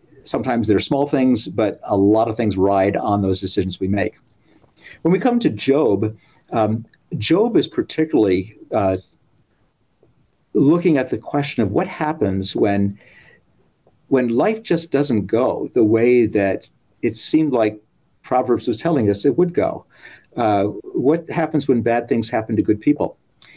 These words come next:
Now, a lot of times people, when they look at Job, uh,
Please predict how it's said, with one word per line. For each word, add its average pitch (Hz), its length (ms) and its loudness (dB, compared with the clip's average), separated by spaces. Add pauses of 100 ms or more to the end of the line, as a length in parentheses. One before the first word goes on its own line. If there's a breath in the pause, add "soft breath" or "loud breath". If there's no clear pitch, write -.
(300 loud breath)
Now, 127 140 0
a - 20 0
lot 180 140 2
of 220 100 -8
times 131 280 0
people, 143 260 0
when 117 100 2
they 107 80 4
look 120 220 0
at 98 160 -2
Job, 104 480 0 (400)
uh, 110 200 0